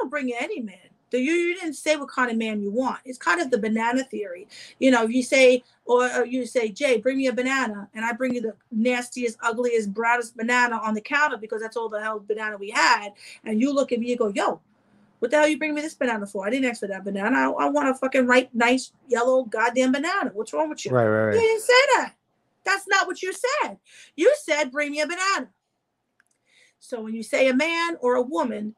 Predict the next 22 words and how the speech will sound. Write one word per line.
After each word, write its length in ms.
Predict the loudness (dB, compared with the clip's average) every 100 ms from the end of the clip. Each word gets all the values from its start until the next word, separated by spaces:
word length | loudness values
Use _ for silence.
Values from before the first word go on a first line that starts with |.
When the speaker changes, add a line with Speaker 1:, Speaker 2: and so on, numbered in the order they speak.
| -2
Speaker 1:
you 80 | -2
have 100 | 0
to 40 |
be 80 | -2
very 240 | 2 2 0
clear 280 | -4 -2 0
about 180 | 0
the 80 | -6
fact 260 | -2 -2 0
that 180 | -6 -8
you 80 |
have 200 | -4 -4
the 60 | -4
same 300 | -6 -6 -4
values, 600 | -2 0 -2 -10 -20 -20 _ _ _ _ _
that 180 | -4 -2
you 100 | -2
have 180 | -2 -2
this, 180 | -6 -4
you 100 | -2
have 100 | -2
chemistry, 640 | -2 -2 -2 -8 -16 -18